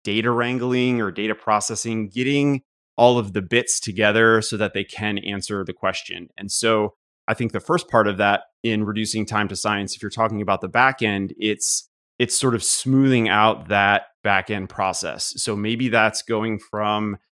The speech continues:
having to deal with, you know, level zero data or level one data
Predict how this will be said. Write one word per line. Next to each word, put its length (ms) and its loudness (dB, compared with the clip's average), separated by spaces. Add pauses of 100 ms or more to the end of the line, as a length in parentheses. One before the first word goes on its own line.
(160)
having 320 2
to 140 -8
deal 420 -2
with, 520 0
you 120 -4
know, 160 -2
level 320 -2
zero 400 4
data 380 4
or 120 2
level 320 -4
one 280 0
data 500 2